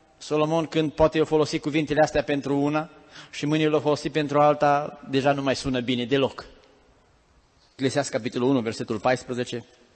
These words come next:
"Am văzut că tot ce se face sub soare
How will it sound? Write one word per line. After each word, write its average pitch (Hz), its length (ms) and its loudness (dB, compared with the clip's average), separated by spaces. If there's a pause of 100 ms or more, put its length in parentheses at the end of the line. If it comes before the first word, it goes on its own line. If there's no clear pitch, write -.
(140)
"Am 180 140 2
văzut 220 320 4 (1000)
că 175 140 4
tot 277 220 4
ce 226 100 0
se 190 140 0
face 202 260 -2
sub 165 180 -2
soare - 640 -2